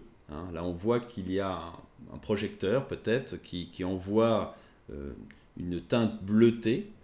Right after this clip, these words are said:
Donc il y a la volonté de se dire, ok, on place une couleur bleue. La couleur bleue, on l'a eue dans la porte à l'entrée du Silencio, la, la, l'enseigne était bleue également,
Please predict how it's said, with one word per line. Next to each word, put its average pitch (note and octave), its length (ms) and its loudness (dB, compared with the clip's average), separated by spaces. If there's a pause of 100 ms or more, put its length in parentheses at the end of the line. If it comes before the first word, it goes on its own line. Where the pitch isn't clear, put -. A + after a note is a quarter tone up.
(260)
Donc F2+ 180 -4
il - 20 4
y A2 40 8
a A2 40 8
la B2 100 8
volonté D3+ 760 2 (380)
de A2 160 -2
se A#2+ 160 -2
dire, D3+ 420 0
ok, C#3 240 0 (420)
on G2+ 120 0
place D#3+ 580 2
une D3 100 0
couleur C#3 240 2
bleue. F2+ 360 -2
La F2 100 -6
couleur A2+ 300 2
bleue, B2 160 6
on G2+ 120 4
l'a F#2+ 80 4
eue F2 180 -2 (200)
dans B2+ 180 2
la E3 100 4
porte - 500 0 (400)
à G#2 100 -4
l'entrée A2 340 0
du G#2 100 0
Silencio, G#2 840 -2
la, E2+ 80 -4 (260)
la, D2+ 280 -8 (360)
l'enseigne A#2+ 460 6
était F#2+ 240 2
bleue F2 160 -2
également, F2 580 -2